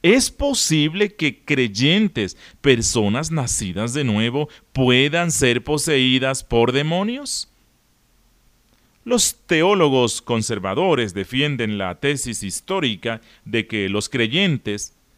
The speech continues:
por su posición en Cristo, jamás podrán ser poseídos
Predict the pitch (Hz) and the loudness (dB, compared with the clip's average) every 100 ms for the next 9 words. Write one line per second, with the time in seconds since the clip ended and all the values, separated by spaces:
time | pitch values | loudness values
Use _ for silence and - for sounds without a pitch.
0 | _ _ 98 92 104 90 110 104 98 131 | _ _ -10 -8 -10 -6 -6 -6 -4 -2
1 | 113 101 175 214 143 143 123 123 110 120 | -2 -2 -2 -2 -2 -2 -2 -2 -2 0
2 | 196 190 131 120 127 120 135 123 127 113 | 0 -2 -4 -2 -4 -2 -2 -2 -2 -4
3 | - 110 131 135 131 117 | -2 -2 0 0 0 -2